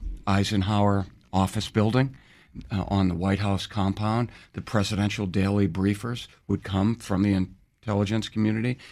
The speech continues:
and they would deliver the most sensitive intelligence to me. And I knew how to interact with them. I knew what was expected because of my study. So I was very lucky.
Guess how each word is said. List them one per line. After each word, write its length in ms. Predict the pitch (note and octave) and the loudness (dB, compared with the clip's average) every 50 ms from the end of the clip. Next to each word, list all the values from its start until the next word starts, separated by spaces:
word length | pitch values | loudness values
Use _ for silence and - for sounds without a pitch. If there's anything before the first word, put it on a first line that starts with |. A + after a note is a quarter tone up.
| - - | -10 -2
and 100 | A#2 A2 | 2 4
they 120 | G#2 G#2 G2+ | 6 6 6
would 160 | G2+ G#2 - | 4 4 2
deliver 480 | G#2+ G2+ G2 G#2 G#2+ F#2+ G#2+ A2 G#2+ | 2 2 2 2 2 2 0 -2 -2
the 160 | - F2+ G2 F#2+ | -2 0 2 2
most 260 | G2+ G2 G2 - - | 2 2 0 -2 -2
sensitive 460 | - G2+ G2 - - F#2 G2+ F#2+ F#2 | -2 -2 -2 -2 -2 -2 -2 -2 0
intelligence 640 | G2 F#2+ F2+ - G#2+ A2 A#2+ A2 G#2+ F2 D#2+ - - | -2 -2 -2 -4 -4 -6 -4 -4 -4 -6 -6 -8 -10
to 120 | - F2+ | -8 -6
me. 220 | E2+ F2 E2+ E2+ - - - - - - - | -4 -4 -4 -6 -8 -12 -20 -20 -20 -6 0
And 140 | A#2 A2+ | 2 4
I 120 | A2+ G#2 G#2+ | 4 4 4
knew 300 | G#2+ A2 A2+ A#2+ B2 A#2 | 4 4 4 4 4 2
how 180 | G#2+ A#2 A2 | 2 2 2
to 160 | G2+ G#2+ - - | 2 0 0 0
interact 560 | G#2 G2+ G2+ G2 F#2 F#2 F#2 F#2+ G2 G2 - | 2 2 2 2 2 0 0 -2 -4 -4 -6
with 160 | F#2+ F#2 - | -10 -10 -10
them. 260 | - F2 D#2+ D#2+ D#2+ - _ _ _ - | -10 -8 -8 -8 -10 -12 _ _ _ -2
I 120 | - G#2 | 0 4
knew 280 | G2+ G2+ G#2 A#2 A#2+ A#2+ | 6 6 6 6 6 4
what 200 | A#2 A2 G#2+ - | 4 2 0 0
was 200 | - G2 E2 E2+ | -2 -2 -2 -2
expected 760 | F#2+ F2+ - - - - - F2 D#2+ - - C2+ A1+ - - - _ _ _ _ _ _ _ - | -4 -6 -6 -12 -12 -8 -6 -6 -6 -6 -10 -14 -14 -14 -16 -20 _ _ _ _ _ _ _ -6
because 340 | F#2+ - - F#2+ F2 - | -6 -4 -2 -4 -4 -4
of 80 | F#2 E2+ | -6 -6
my 200 | E2+ F2 E2+ F2 | -4 -4 -4 -4
study. 500 | - - - - F2 E2 D2 B1+ - - - _ _ _ | -6 -8 -10 -8 -6 -6 -6 -6 -10 -12 -16 _ _ _
So 180 | _ - - G2 | _ -6 -2 0
I 100 | G2+ G2 | 0 0
was 140 | F#2+ F#2 - | 0 -2 -4
very 280 | - F2+ G2 G2 G2 | -4 -2 0 0 0
lucky. 420 | F2+ F2 E2+ E2 - - D2 - | 0 -2 -4 -6 -8 -10 -12 -14